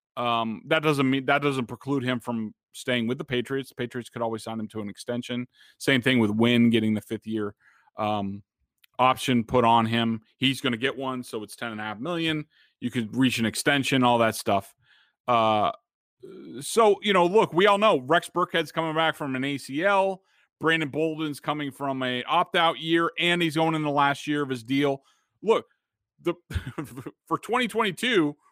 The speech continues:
right now, before this draft, uh, uh, Jesus, what the, Damian Harris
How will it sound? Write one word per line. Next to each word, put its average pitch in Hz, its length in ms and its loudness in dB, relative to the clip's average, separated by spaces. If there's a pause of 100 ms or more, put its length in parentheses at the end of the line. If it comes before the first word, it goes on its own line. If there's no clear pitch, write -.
right 208 220 2
now, 180 480 0 (200)
before 220 300 2
this 175 140 2
draft, 170 420 2 (1000)
uh, 135 440 0 (760)
uh, 139 380 -4 (840)
Jesus, - 520 -18 (160)
what 147 160 -10
the, 143 100 -8
Damian 208 400 4
Harris 147 480 0